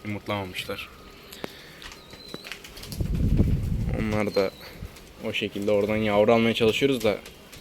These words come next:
bakıcılıkları zayıf hayvanların arkadaşlar ya.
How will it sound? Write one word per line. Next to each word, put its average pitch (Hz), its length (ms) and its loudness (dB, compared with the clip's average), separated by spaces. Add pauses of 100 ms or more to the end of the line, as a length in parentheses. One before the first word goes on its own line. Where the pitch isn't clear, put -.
(240)
bakıcılıkları 113 600 2
zayıf 113 260 6
hayvanların 95 480 4
arkadaşlar 95 480 -4
ya. 90 140 -2